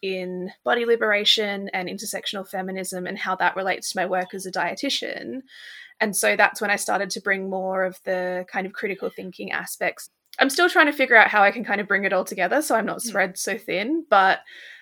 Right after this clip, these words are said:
Speaker 1: I think it's a really interesting way of thinking.
Speaker 2: Do you think people are pretty open to this? I guess, like, I'm thinking of someone who might have been to see health professionals and they're being told,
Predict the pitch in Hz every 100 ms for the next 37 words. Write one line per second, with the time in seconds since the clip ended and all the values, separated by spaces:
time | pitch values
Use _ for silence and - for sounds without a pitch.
0 | - 226 226 220 - - 185 220 202 202
1 | 202 - 208 226 - - 202 185 175 180
2 | 185 - _ _ _ - 214 202 190 -
3 | 170 180 - - 214 247 262 _ _ -
4 | 277 330 453 392 359 302 - 269 233 185
5 | 180 190 202 196 - 185 175 170 190 -
6 | - - - _ _ _ _ - 190 190
7 | - - 233 233 220 - - _ - 190
8 | 165 - _ _ _ - 202 202 196 196
9 | 190 196 175 170 170 175 170 160 170 165
10 | - 185 185 - 170 170 170 170 160 147
11 | - 160 160 170 160 156 156 - 156 151
12 | 156